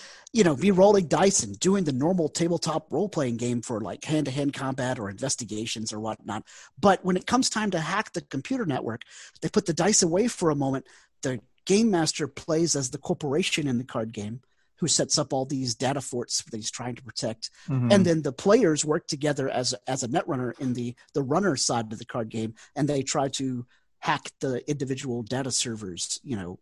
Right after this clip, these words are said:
Speaker 1: throughout the, so instead of rolling dice, which you can do, uh, to resolve that test, they actually
Speaker 2: Mm-hmm.
Speaker 1: stop that game and they play a little game within a game of hacking
Speaker 2: That's
Speaker 1: the
Speaker 2: cool.
Speaker 1: computer system.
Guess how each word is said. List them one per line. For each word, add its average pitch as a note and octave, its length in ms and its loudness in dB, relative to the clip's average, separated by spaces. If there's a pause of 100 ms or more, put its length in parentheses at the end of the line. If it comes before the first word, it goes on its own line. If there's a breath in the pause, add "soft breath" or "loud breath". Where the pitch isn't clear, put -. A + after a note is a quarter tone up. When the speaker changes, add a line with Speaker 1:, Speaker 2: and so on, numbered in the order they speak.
(100)
Speaker 1:
throughout B2 260 -4
the, - 300 -8
so D#3+ 160 2
instead G#3+ 240 0
of D#3 120 0
rolling F3 300 2
dice, E3+ 460 -2 (320 loud breath)
which A3 180 0
you G3 60 0
can G3 320 4
do, F#2 260 -8 (360)
uh, A#2 220 -2
to F3+ 160 0
resolve C3 560 -2
that A2 220 -2 (180)
test, - 420 -2 (280 soft breath)
they C4 100 8
actually A#3+ 280 6
Speaker 2:
Mm-hmm. - 20 4
Speaker 1:
stop G#3+ 260 2
that G3+ 160 6
game F3+ 220 4
and D#3 80 2
they E3+ 80 4
play G#3+ 240 4
a G3+ 40 6
little F3+ 220 2
game F#3 280 6
within F3+ 260 2
a F3+ 60 4
game D3 420 2 (260 loud breath)
of D#3+ 260 6
hacking E3+ 340 2
Speaker 2:
That's D3+ 80 -4
Speaker 1:
the - 40 -4
Speaker 2:
cool. G2+ 60 0
Speaker 1:
computer A#3+ 280 2
system. - 380 -4